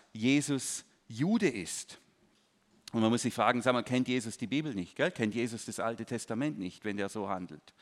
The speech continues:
Ich weiß nicht, ob er den, da gibt's viele Stellen, aber nehmen wir mal nur vielleicht die berühmteste, die prominenteste, die Einführungen des Gebets- und Liederbuch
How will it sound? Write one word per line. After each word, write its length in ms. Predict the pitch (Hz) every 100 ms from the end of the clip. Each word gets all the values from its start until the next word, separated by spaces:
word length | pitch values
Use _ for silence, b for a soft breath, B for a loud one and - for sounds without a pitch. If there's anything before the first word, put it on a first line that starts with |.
| B B B
Ich 60 | B
weiß 120 | 120
nicht, 80 | 135
ob 60 | 113
er 80 |
den, 220 | 107 101 95 -
da 80 | 101
gibt's 300 | - - -
viele 240 | 165 208
Stellen, 280 | - 135 123
aber 140 | 120
nehmen 160 | 131 165
wir 60 |
mal 160 | 156 143
nur 260 | 151 165 156 B
vielleicht 280 | - 135 139
die 80 | 143
berühmteste, 600 | 131 135 226 202 156 143
die 100 | 123
prominenteste, 840 | - 127 135 147 190 175 151 127 104
die 180 | 110 -
Einführungen 800 | 180 254 240 - 202 180 160 139
des 160 | -
Gebets- 580 | 139 - 170 185 185 -
und 240 | 131 120
Liederbuch 680 | 117 147 170 139 135 135 -